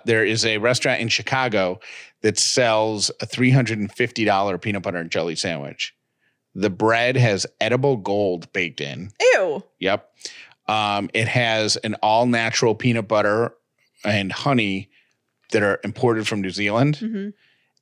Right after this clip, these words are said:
Speaker 1: And then it has a jam, like a red currant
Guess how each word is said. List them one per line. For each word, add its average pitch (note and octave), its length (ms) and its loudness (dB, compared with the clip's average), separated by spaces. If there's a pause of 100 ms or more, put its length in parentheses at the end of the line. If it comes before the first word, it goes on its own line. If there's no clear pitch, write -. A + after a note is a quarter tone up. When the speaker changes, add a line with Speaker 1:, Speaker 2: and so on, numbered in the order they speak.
Speaker 1:
And G#2 160 2
then A2+ 360 0
it G#2 120 -2
has G#2 540 -2
a G2 80 -4
jam, G#2 720 -2 (320)
like G2+ 100 -4
a F#2+ 60 2
red G2+ 340 0
currant A2+ 520 0